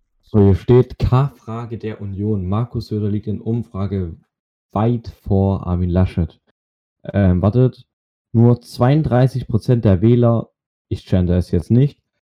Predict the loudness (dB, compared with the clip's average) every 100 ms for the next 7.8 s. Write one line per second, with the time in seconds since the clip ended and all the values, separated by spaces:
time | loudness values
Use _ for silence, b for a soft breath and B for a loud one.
0 | -14 -10 0 2 4 2 2 -2 -6 -12
1 | -4 -2 0 -2 -4 -8 _ -4 -4 -4
2 | -4 -4 _ -6 -4 -2 -2 0 -2 -2
3 | -4 -6 -6 -6 -8 -10 -12 -10 -8 -8
4 | -8 -6 -2 -2 -2 -4 -4 -6 -6 -4
5 | -6 -4 -4 -4 -4 -6 -4 -4 -6 -10
6 | -10 -12 -10 -10 -10 -12 -10 -10 -8 -10
7 | -6 -4 -4 -2 -4 -4 -8